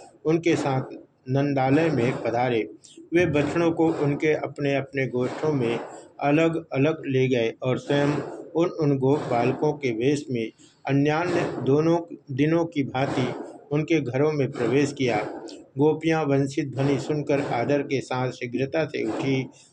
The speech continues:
और अपने बालकों को प्यार से दूध पिलाने लगी। गायें भी अपने अपने बछड़ों को निकट आया देखकर रंभाती हुई उनको चाटने और दूध पिलाने लगी। आहा,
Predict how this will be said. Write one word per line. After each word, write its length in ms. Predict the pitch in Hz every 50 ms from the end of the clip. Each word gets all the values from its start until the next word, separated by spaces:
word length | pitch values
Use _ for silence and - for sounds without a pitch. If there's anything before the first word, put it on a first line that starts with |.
| _ _ -
और 140 | 147 151
अपने 300 | 151 143 147 - 156 143
बालकों 500 | 127 117 120 123 131 135 135 151 170 165
को 180 | 165 - 147 123
प्यार 380 | - - - 127 123 131 139 131
से 200 | - - 120 113
दूध 360 | 107 113 135 147 143 147 -
पिलाने 380 | 123 113 113 113 120 135 135
लगी। 320 | 123 117 107 110 107 101 101 - _ _ _ _ _ _ - -
गायें 320 | 131 143 143 160 175 180 170
भी 420 | 135 135 156 156 160 160 160 160 - - - - - -
अपने 240 | 143 139 143 180 180
अपने 280 | 175 165 - - 156 143
बछड़ों 440 | 127 127 131 131 - 156 156 156
को 160 | 156 - 143 131
निकट 360 | 123 117 107 - 143 135 135 - -
आया 260 | 127 123 123 123 120
देखकर 420 | 113 - 123 139 143 143 - 127 107 101 101 - _ _ _ _ _ _ - 135
रंभाती 440 | 135 131 123 139 143 143 170 170
हुई 200 | 156 139 147 147
उनको 420 | 143 139 139 131 131 127 131 131 120
चाटने 600 | 127 - 120 110 113 113 - - 131 131 131 - - -
और 160 | 120 113 107
दूध 300 | 117 131 143 143 143 143
पिलाने 360 | - 113 113 113 117 127 123
लगी। 300 | 113 113 98 101 101 98 - - _ _ _ - - -
आहा, 260 | 131 127 131 123 107